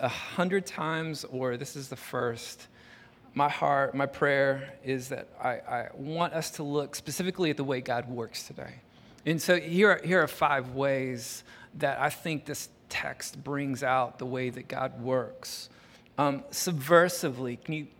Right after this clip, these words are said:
put that next slide up, please? Subversively behind the scenes as well as dramatically on center stage.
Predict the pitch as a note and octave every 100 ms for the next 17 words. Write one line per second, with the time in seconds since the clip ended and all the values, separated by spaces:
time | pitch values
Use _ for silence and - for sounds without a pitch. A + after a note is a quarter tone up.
0 | - - B2+ B2+ C3+ A#2 - - - C3+
1 | B2+ B2+ B2 - C3+ - - - _ -
2 | _ _ - - - - F3+ C#3 F#3 F#3+
3 | A3 E3+ F#3+ G3+ G#3 - - - D3 D3+
4 | - E3 E3 E3 - F3 E3+ F3 F3 -
5 | C#3+ C#3+ D3+ D#3 C#3+ C#3 C#3+ B2+ C#3 C3+
6 | C#3+ C3+ D3 C3+ C#3 B2+ B2 B2 - -
7 | C3+ - A#2 - - - - - - -